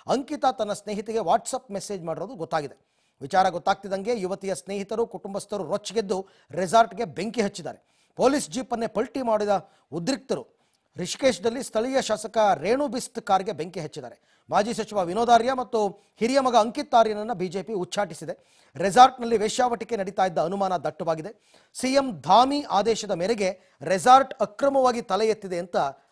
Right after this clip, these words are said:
ಅದನ್ನ ನೆಲಸಮ ಕೂಡ ಮಾಡಿದ್ದಾರೆ. ಇನ್ನು ಐ ಎಂ ಎ ಬಹುಕೋಟಿ ವಂಚನೆ ಪ್ರಕರಣದ ನೋವು ಈಗ ಶಾಲಾ ಮಕ್ಕಳು ಮತ್ತು ಪೋಷಕರಿಗೆ ತಟ್ತಾ ಇದೆ.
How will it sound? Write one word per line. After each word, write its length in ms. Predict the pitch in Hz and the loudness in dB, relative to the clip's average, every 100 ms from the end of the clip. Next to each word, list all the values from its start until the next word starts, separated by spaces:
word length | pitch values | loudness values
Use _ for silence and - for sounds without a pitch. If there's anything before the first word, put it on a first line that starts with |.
| - | -12
ಅದನ್ನ 240 | 156 226 | -8 -6
ನೆಲಸಮ 560 | 180 135 214 220 220 196 | -6 2 2 2 -2 -4
ಕೂಡ 180 | 160 | -4
ಮಾಡಿದ್ದಾರೆ. 560 | 208 135 123 92 _ _ _ _ _ _ _ _ _ _ _ _ _ _ _ _ _ _ _ _ _ _ _ _ _ _ _ - | -6 -6 -12 -16 _ _ _ _ _ _ _ _ _ _ _ _ _ _ _ _ _ _ _ _ _ _ _ _ _ _ _ -2
ಇನ್ನು 280 | 302 294 | 6 10
ಐ 100 | 262 | 10
ಎಂ 180 | 311 320 | 8 6
ಎ 100 | 320 | 8
ಬಹುಕೋಟಿ 480 | 277 247 269 285 285 | 10 10 10 8 8
ವಂಚನೆ 380 | 262 247 254 262 | 2 2 2 2
ಪ್ರಕರಣದ 420 | 240 - 254 247 | 0 -4 -4 0
ನೋವು 640 | 226 202 277 277 190 170 | 2 6 8 8 2 0
ಈಗ 200 | 226 233 220 214 - _ _ | -2 2 4 4 0 _ _
ಶಾಲಾ 520 | - - 226 285 311 | -10 4 6 8 8
ಮಕ್ಕಳು 420 | 285 262 - 254 247 | 8 2 -2 0 0
ಮತ್ತು 240 | 214 247 | 0 -6
ಪೋಷಕರಿಗೆ 680 | - 240 269 - 202 175 180 | -2 -2 -2 -6 -8 -8 -6
ತಟ್ತಾ 320 | 156 139 135 | -10 -10 -10
ಇದೆ. 200 | 120 _ | -10 _